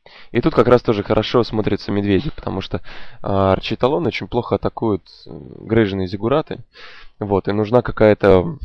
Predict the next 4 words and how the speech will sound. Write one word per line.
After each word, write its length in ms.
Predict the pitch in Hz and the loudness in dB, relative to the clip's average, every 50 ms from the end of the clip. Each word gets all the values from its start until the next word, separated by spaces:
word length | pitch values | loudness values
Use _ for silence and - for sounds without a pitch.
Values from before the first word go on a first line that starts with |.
| - - - _ _ _ _ _ _ - _ _ - - - - - - _ _ - _ | -12 -12 -14 _ _ _ _ _ _ -20 _ _ -14 -14 -14 -16 -18 -20 _ _ -20 _
какая-то 340 | - - - 117 107 - 104 | -10 0 0 2 2 2 0
основа 360 | 98 - - 123 123 107 95 | 0 0 2 4 4 4 4
на 100 | 90 92 | 0 -2
земле, 380 | 87 92 92 98 110 127 139 | -4 -4 -2 -2 -2 -4 -4